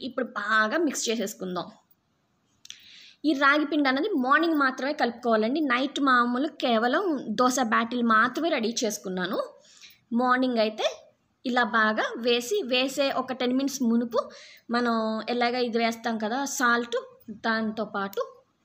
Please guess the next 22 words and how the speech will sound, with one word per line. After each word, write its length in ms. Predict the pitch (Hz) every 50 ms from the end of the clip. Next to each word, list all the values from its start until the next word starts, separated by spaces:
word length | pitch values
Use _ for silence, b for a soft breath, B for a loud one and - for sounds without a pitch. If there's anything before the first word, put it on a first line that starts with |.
| - 240
మనం 200 | 233 233 226 220 214 214
రాగి 220 | 220 208 208 - -
పిండి 180 | 220 214 202 190
వేసుకుని 320 | 196 196 196 - - 440 480 359 294 233
బాగా 300 | 233 226 220 214 214 233 226 196
బ్యాటిల్ 280 | 208 202 202 202 220 214 196 202
బాగా 160 | 202 196 - -
కలుపుకొని 360 | 185 180 - - - 381 - B B B B B B B - 277
ఒక 140 | 269 - 285 277 - - - - -
ఫైవ్ 160 | 247 247 233 247
to 60 | 262 240 233
టెన్ 140 | 220 214 214
మినిట్స్ 200 | 220 214 220 - 254
అంటే 160 | 233 226 247 247 -
పెనం 220 | 247 233 233 240 240 226
వేడెక్కేంత 680 | 220 220 220 220 214 214 - - 226 208 208 208 208 214 196
వరకు 200 | 196 196 202 - 277 269
మనం 140 | 240 220 220 220 220
పెనం 220 | 208 202 208 214 202 208
క్లీన్ 220 | 214 196 202 202 -
చేసుకునేంత 520 | 208 202 - - 202 196 196 190 190 - 226 -
టైం 120 | 226 240